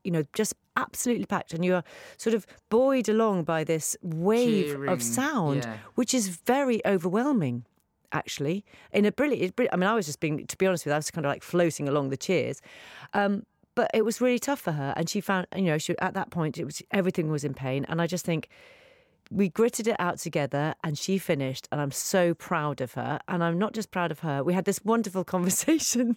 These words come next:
Speaker 1: around Buckingham Palace, as you do,
Speaker 2: <laughs>
Speaker 1: walking in a marathon, because at that stage, that's all we could do. And we just turned around to each other, like, we, I feel so lucky that I've got a daughter, and she feels lucky, I think, as well, to have me, where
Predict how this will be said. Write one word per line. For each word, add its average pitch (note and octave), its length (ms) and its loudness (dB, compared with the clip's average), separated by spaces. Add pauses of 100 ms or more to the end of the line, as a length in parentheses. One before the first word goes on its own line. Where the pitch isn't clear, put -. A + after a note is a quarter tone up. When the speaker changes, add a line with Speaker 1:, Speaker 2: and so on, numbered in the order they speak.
Speaker 1:
around A#3+ 280 2
Buckingham B3 500 0
Palace, - 800 -2 (240)
as A#3 240 0
you C#4+ 80 2
do, G3+ 420 2 (240)
Speaker 2:
<laughs> D3+ 260 -10
Speaker 1:
walking C4 500 4
in A3+ 100 4
a A3 60 4
marathon, F#3+ 520 2
because G#3 320 2
at A3 120 -2
that F3+ 180 0
stage, F3 300 0
that's - 240 0
all E3+ 120 4
we E3+ 140 4
could F#3 240 2
do. B3 140 2 (960)
And B3+ 80 2
we D#4 60 0
just F4 200 -4
turned E4+ 240 0
around D4 160 2
to C4+ 60 -2
each B3 100 -4
other, G#3+ 160 2
like, G#3 200 -2 (960)
we, C#4 140 2 (100)
I D#4+ 160 2
feel D#4+ 200 0
so E4 280 2
lucky B3+ 540 0
that - 180 0
I've E3+ 140 -2
got F#3+ 180 -2
a F#3+ 60 0
daughter, F3 680 0 (100)
and F3+ 140 2
she C4+ 200 2
feels A#3+ 240 0
lucky, F3 260 -2
I D#3 40 0
think, E3+ 300 0
as D#3+ 120 -4
well, D3+ 160 2
to D#3+ 100 -6
have D#3 140 -2
me, D#3 140 0
where D3+ 200 0